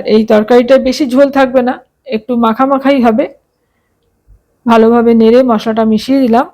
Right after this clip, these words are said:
তোমরা চাইলে এখানে একটু ঘি দিতে পারো, আমি ঘি দিইনি। গ্যাসের ফ্লেম অফ করে দিলাম, রান্নাটা আমার হয়ে গেছে। এখন ঢাকা দিয়ে স্ট্যান্ডিং টাইমে রেখে দিলাম। মিনিট পাঁচ ছয় পরে আমি একটা পাত্রে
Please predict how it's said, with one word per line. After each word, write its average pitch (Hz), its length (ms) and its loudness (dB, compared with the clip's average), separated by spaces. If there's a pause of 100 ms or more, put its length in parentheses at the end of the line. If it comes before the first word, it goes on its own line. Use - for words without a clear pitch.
(680)
তোমরা 214 240 0
চাইলে 220 360 2
এখানে 226 300 0
একটু 240 220 -4
ঘি 214 220 2
দিতে 262 220 0
পারো, 247 240 2 (160)
আমি 220 240 -2
ঘি 208 220 -2
দিইনি। 240 340 0 (580)
গ্যাসের 214 320 2
ফ্লেম 233 200 0 (100)
অফ 220 200 -2
করে 277 200 2
দিলাম, 269 280 0 (220)
রান্নাটা 208 440 -2
আমার 220 220 0
হয়ে 233 200 0
গেছে। 262 280 -2 (520)
এখন 196 280 -6
ঢাকা 202 340 0
দিয়ে 247 260 0
স্ট্যান্ডিং 214 440 0
টাইমে 202 260 2
রেখে 196 240 -2
দিলাম। 190 240 -10 (1120)
মিনিট 294 320 0
পাঁচ 311 200 2 (180)
ছয় 285 260 2
পরে 254 280 2 (280)
আমি 214 200 -2
একটা 214 260 -4
পাত্রে 220 360 -4